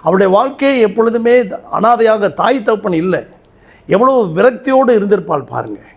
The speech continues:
அப்படிப்பட்ட மகளுக்கு கர்த்தர் ஒரு நாள் வந்தது. இரண்டாம் அதிகாரம் பதினாறாவது வசனம், பதினேழாவது வசனத்துல பார்க்கும்போது, ஒரு நாள் வந்தது. என்ன வந்தது? தேபேத் மாதமாகிய பத்தாம் தேதியிலே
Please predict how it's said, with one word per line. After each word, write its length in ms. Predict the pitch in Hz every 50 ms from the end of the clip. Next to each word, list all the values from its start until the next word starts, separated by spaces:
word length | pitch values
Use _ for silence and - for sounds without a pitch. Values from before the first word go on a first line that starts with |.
| _ _ _ _ _ _ _ - _
அப்படிப்பட்ட 500 | - 120 143 160 175 160 170 165 156 165
மகளுக்கு 720 | 143 135 143 139 160 170 165 160 - 139 127 117 - - - _ _ _ _ _
கர்த்தர் 360 | - 147 147 - - 202 180
ஒரு 180 | 165 151 147 143
நாள் 200 | 135 143 151 147
வந்தது. 400 | 135 135 131 127 127 127 - - _ _ _ _ _ _ _ _ _ _
இரண்டாம் 380 | - 139 175 190 202 190 185 180
அதிகாரம் 440 | 180 175 175 170 170 160 151 131
பதினாறாவது 800 | 117 147 143 185 208 220 214 214 208 202 196 185 165 151 143 135
வசனம், 420 | 135 147 165 165 - 196 185 175 151
பதினேழாவது 580 | 165 170 190 226 226 220 220 208 196 185 170
வசனத்துல 380 | 160 - 185 175 165 143 170 156
பார்க்கும்போது, 720 | 135 156 160 160 - 165 156 165 160 147 131 110 - - - _ _ _ -
ஒரு 180 | 139 156 165
நாள் 280 | 170 175 180 185 190 190
வந்தது. 480 | 156 147 151 156 165 147 139 113 - - _ _ _ _ -
என்ன 240 | 143 151 180 196 185
வந்தது? 480 | 175 170 175 165 156 147 131 123 - - - _ _ -
தேபேத் 400 | 131 160 202 190 214 220 208 - 170
மாதமாகிய 580 | 170 175 180 185 185 180 175 170 156 165 139
பத்தாம் 440 | 123 151 151 - - 202 202 202 175
தேதியிலே 540 | 160 170 170 151 156 151 147 147 143 120 117